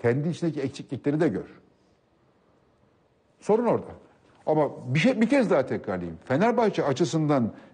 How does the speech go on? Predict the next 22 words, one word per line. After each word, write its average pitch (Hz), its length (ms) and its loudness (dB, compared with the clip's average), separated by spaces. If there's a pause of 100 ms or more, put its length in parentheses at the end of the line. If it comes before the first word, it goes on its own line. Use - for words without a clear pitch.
bir 151 140 2
felaket 151 520 2
tablosu 131 440 -2
şu 151 200 0
anda 151 280 2
henüz 120 460 2
daha 120 200 2
yok 104 320 2
ortada. 90 320 -4
Yani 117 360 2 (460)
bunu 139 360 4
niçin 156 460 2
böyle, 110 400 4 (160)
e, 113 340 2
algıladıklarını. 117 680 2 (460)
Daha 175 180 4
önce 262 120 2
de 240 80 2
söyledim 151 260 2
bunu 113 100 0
Fenerbahçe 101 420 0
ilgili. 85 180 -10